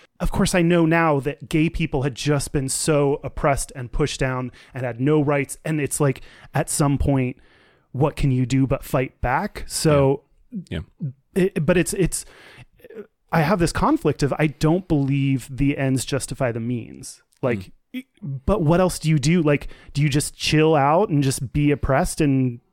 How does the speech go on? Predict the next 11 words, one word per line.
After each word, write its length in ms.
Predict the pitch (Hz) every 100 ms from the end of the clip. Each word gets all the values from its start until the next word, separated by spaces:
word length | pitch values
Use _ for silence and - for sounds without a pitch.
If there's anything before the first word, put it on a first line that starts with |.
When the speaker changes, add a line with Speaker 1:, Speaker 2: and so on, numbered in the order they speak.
| _ _ _
Speaker 1:
taken 300 | - 147 139
advantage 420 | 135 120 131 165
of 280 | 180 190 170
and 280 | 135 123 113
beat 220 | 139 151
down? 360 | - 139 190 262
Like, 160 | 214 -
wh-, 260 | 165 -
you 80 | 196
know, 300 | 143 131 156 - - -
w-, 260 | - - -